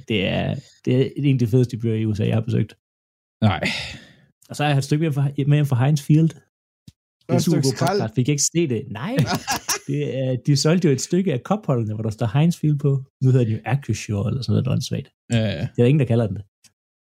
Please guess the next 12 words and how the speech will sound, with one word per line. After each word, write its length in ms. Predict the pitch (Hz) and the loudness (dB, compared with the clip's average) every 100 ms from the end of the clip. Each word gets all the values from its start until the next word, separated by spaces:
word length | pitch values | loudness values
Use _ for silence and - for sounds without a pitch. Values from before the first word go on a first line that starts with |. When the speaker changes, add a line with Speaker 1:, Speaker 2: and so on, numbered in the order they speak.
| _ _ - | _ _ -2
Speaker 3:
Men 140 | 151 151 | 0 2
det 60 | |
er 40 | 156 170 | 2 2
meget 180 | 208 202 | 0 0
godt 220 | 185 170 | -2 -2
solgt, 680 | - - 180 185 165 _ - | -6 -4 -2 0 -2 _ -4
øh, 160 | 131 123 | -2 -2
til, 340 | - 139 127 - | 0 2 2 0
til, 320 | 165 123 113 _ _ _ _ _ - | 0 0 -2 _ _ _ _ _ 0
til 220 | 147 131 | 2 2
syv 340 | - - 190 - | 2 0 0 2
kroner 420 | 135 135 147 | 0 2 2